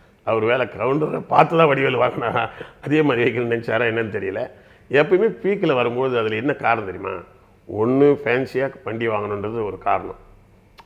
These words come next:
நல்ல நல்ல வண்டி புதுசா வந்தா ஒண்ணு வாங்கலான்றது அது ஆசை. அதெல்லாம் தாண்டி அந்த காருங்க வந்து இன்கம் டேக்ஸ்ல கார் வாங்கி திருப்பி வித்து மறுபடியும் அந்த டிப்ரிசியேஷனை காமிச்சு பண்ணாக்கா கொஞ்சம் க-, இ-, அதாவது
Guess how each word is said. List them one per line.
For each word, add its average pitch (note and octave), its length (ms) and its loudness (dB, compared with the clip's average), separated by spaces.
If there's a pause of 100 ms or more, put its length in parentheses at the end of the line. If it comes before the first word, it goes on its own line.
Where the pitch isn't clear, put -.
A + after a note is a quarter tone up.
(120)
நல்ல A#2+ 180 -2
நல்ல A#2+ 200 0
வண்டி C3+ 180 0
புதுசா C3 320 -2
வந்தா A#2 180 0
ஒண்ணு A2+ 200 0
வாங்கலான்றது A2 480 -2
அது B2 120 0
ஆசை. G#2+ 300 -2 (640)
அதெல்லாம் C#3 380 0
தாண்டி C#3+ 340 2 (600)
அந்த C3 160 0 (380)
காருங்க E3 440 8
வந்து C3 220 0 (160)
இன்கம் D#3+ 280 2
டேக்ஸ்ல A#2+ 400 -2 (600)
கார் C3+ 200 8
வாங்கி C3 440 4
திருப்பி B2+ 320 -4
வித்து B2 320 -4 (480)
மறுபடியும் B2+ 480 2
அந்த A#2 200 2
டிப்ரிசியேஷனை B2 720 -4
காமிச்சு A2+ 420 -4 (120)
பண்ணாக்கா A#2+ 400 -2
கொஞ்சம் A2 320 -4
க-, G2+ 140 -16 (680)
இ-, B2 220 -4
அதாவது B2 360 0